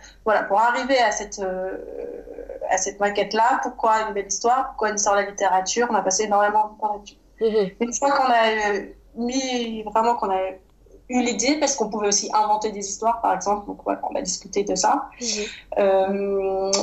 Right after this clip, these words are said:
Speaker 1: on a fait la maquette concrète des cahiers, donc, euh, nos deux premiers étaient, euh, Le Corbeau, le Renard, euh, Jean de La Fontaine et Les Fées de Charles Perrault.
Speaker 2: Mhm.
Speaker 1: Donc voilà, comment on construit la maquette, qu'est-ce qu'on propose comme activité, euh, est-ce qu'on fait deux cahiers, un cahier pour, avec juste l'histoire, pour avoir le livre, et de l'autre côté l'activité, ou est-ce qu'on fait qu'un seul cahier, et cetera.
Speaker 2: Mhm. Mhm.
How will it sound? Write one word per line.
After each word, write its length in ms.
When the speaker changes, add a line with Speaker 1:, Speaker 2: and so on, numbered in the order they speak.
Speaker 1:
on 80
a 80
fait 100
la 80
maquette 320
concrète 400
des 140
cahiers, 300
donc, 220
euh, 60
nos 140
deux 180
premiers 480
étaient, 380
euh, 240
Le 80
Corbeau, 320
le 100
Renard, 380
euh, 580
Jean 140
de 40
La 80
Fontaine 360
et 80
Les 100
Fées 140
de 60
Charles 180
Perrault. 380
Speaker 2:
Mhm. 100
Speaker 1:
Donc 160
voilà, 260
comment 160
on 20
construit 280
la 80
maquette, 440
qu'est-ce 180
qu'on 140
propose 320
comme 160
activité, 840
euh, 440
est-ce 200
qu'on 120
fait 200
deux 240
cahiers, 440
un 140
cahier 460
pour, 240
avec 240
juste 220
l'histoire, 520
pour 80
avoir 200
le 80
livre, 320
et 60
de 40
l'autre 160
côté 220
l'activité, 600
ou 100
est-ce 180
qu'on 120
fait 100
qu'un 160
seul 240
cahier, 400
et 60
cetera. 520
Speaker 2:
Mhm. 140
Mhm. 160